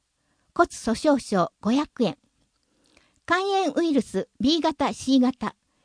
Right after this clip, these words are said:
四十歳以上。昭和五十年三月三十一日以前生まれ。千円。子宮がん、十八歳以上。平成九年三月三十一日以前生まれ。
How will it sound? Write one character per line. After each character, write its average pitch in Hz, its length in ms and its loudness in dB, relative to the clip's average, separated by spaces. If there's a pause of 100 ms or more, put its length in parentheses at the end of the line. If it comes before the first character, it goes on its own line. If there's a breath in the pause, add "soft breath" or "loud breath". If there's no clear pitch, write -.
(100)
四 330 240 6
十 349 100 2
歳 294 320 4
以 269 40 6
上。 180 280 0 (260)
昭 349 220 2
和 349 140 4
五 320 160 4
十 330 180 0
年 214 240 6
三 339 280 2
月 247 200 0
三 320 300 2
十 208 120 2
一 208 240 2
日 254 320 4
以 247 80 0
前 247 140 4
生 233 100 6
ま 190 160 4
れ。 156 160 -6 (520)
千 349 340 4
円。 160 160 -2 (720)
子 - 240 -12
宮 381 220 6
が 208 140 0
ん、 170 100 -4 (240)
十 320 220 -2
八 349 160 -2
歳 294 340 4
以 247 40 2
上。 190 280 2 (360)
平 381 200 0
成 359 260 -2
九 339 240 0
年 233 240 6
三 339 280 0
月 240 200 -2
三 320 300 2
十 226 100 0
一 208 220 0
日 262 300 4
以 220 120 -4
前 247 180 4
生 233 100 6
ま 180 160 2
れ。 - 100 -8